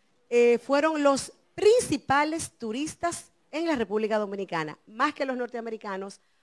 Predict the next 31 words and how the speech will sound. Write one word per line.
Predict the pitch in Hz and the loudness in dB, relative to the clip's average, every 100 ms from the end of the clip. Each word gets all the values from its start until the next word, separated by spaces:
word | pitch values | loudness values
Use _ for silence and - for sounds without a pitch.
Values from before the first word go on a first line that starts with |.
| _ | _
más | 208 269 269 | -6 -4 -2
que | 254 | -4
los | 226 | -4
españoles, | 220 214 214 202 185 185 - - | -4 -6 -4 -4 -4 -6 -10 -20
más | 190 220 262 - | 0 4 6 6
que | 214 | 0
los | 202 | 0
canadienses, | 202 180 170 180 170 - 156 | -2 -4 -2 -4 -4 -10 -20
fueron | - 208 233 | -10 -6 -4
los | 190 - | -6 -6
rusos. | 220 202 165 233 | -6 -6 -6 -8
Incluso, | 247 381 381 160 - - _ _ | 2 4 4 2 -10 -20 _ _
si | - 311 | -8 -2
tú | 381 415 | 4 6
ves | 349 233 247 - _ _ _ - | 6 6 0 -8 _ _ _ -4
en | 262 | -2
los | 262 254 | 0 -2
hoteles, | 247 294 285 202 233 - - - | -2 2 2 2 -2 -8 -18 -16
en | 185 | -14
los | 190 | -12
resorts, | 196 - 240 208 247 - _ _ _ _ - | -10 -4 -2 -2 -6 -14 _ _ _ _ -8
tenemos, | 247 277 339 240 262 - - _ - | -4 -2 -2 -2 -4 -8 -16 _ -4
eh, | 220 220 233 | 0 0 -2
el | 233 | -8
difere-, | 226 247 233 240 | -4 0 0 0
los | 240 226 | -2 0
diferentes | 233 220 233 285 | 0 0 0 0
letreros | 294 269 240 202 247 - _ _ _ _ _ 262 | 0 0 0 0 -4 -10 _ _ _ _ _ -4
en | 269 | -2
diferentes | 254 247 240 269 | 0 0 0 -2
idiomas. | 294 381 349 190 180 | 4 6 6 4 -6